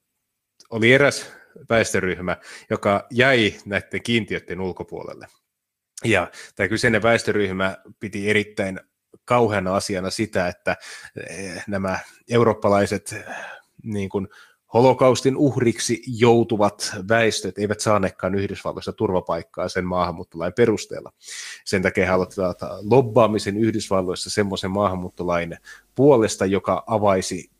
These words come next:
tuota, eh, mahdollisuuden muuttoon kaikille maailman ihmisille, kunhan tietyt, tuota, ennakkoehdot ovat täyttyneet. Ja siitä pisteestä lähtien valkoisten osuus niistä, jotka Yhdysvaltoihin muuttivat, niin pieneni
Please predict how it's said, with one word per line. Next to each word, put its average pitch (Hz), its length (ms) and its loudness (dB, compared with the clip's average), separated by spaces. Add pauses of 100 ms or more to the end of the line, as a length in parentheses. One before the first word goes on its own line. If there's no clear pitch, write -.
tuota, 90 440 -4 (640)
eh, 98 220 -4
mahdollisuuden 98 800 0 (280)
muuttoon 107 680 -2
kaikille 101 460 0
maailman 92 360 -2
ihmisille, 92 540 -4 (120)
kunhan 143 300 -2
tietyt, - 480 0 (540)
tuota, 92 240 0
ennakkoehdot 87 600 -4
ovat 80 220 -12
täyttyneet. - 680 -6 (400)
Ja 104 160 2 (240)
siitä 202 300 2
pisteestä 117 500 -2
lähtien 98 540 0 (360)
valkoisten 120 520 2
osuus 95 640 -6 (220)
niistä, 107 400 -2
jotka 87 240 -6
Yhdysvaltoihin 90 600 -6
muuttivat, 87 540 -8
niin 82 200 -10 (340)
pieneni 90 460 0